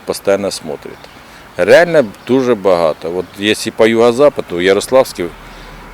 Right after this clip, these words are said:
почти под-, подремонтировали, Тарасково, дворы, заезд на Гайдара, Евродворы делают. Так что дуже приємно, що реально двига є. Дай Бог,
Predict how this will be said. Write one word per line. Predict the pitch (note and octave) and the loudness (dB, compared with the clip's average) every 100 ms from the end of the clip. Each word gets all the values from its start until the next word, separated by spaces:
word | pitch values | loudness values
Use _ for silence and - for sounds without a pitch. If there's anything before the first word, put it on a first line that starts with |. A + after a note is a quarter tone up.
| - | -6
почти | F#2 - C3 | -6 -4 -4
под-, | - F#2 F2+ - | 0 -2 -2 0
подремонтировали, | G2+ F2+ F#2 F2+ F2+ E2+ G#2+ A2 G2+ F#2+ F#2+ - | 0 2 -2 0 -2 -2 -2 0 0 -2 -6 -2
Тарасково, | F#2+ G2+ - - - B2+ A2+ G2+ - - - - | 2 2 0 -4 2 2 2 -2 -8 -20 -20 -14
дворы, | F2+ A2+ C3+ C#3+ C3 A#2 - - G2+ | 2 4 6 4 -2 -8 -16 -18 -8
заезд | F#2 A#2 C#3 C3 A2+ | 2 4 6 2 0
на | G2+ | 2
Гайдара, | G2 F#2+ G#2 G2+ A2+ G#2 - - - - - | 2 4 4 6 4 2 -4 -20 -20 -20 0
Евродворы | A#2 C3+ C3 A2+ A#2 B2 A#2+ | 4 4 4 2 2 2 0
делают. | A2 A2 G#2+ G#2 - | 0 0 0 -2 -2
Так | D3 - | -2 -2
что | - C#3+ C3+ - - - - | -4 -4 -4 -10 -20 -18 -6
дуже | A2+ C3+ C#3 | -2 2 2
приємно, | B2 C#3 E3 C#3+ A2 | 0 0 0 0 -2
що | - G#2 G2 | -2 -2 2
реально | A2+ C3+ B2+ | 4 4 2
двига | G2 F2+ G#2+ G2+ | -2 -4 -4 -2
є. | F#2 E2+ - - - | -4 -4 -8 -6 -2
Дай | F3 | -2
Бог, | - B2+ | 2 0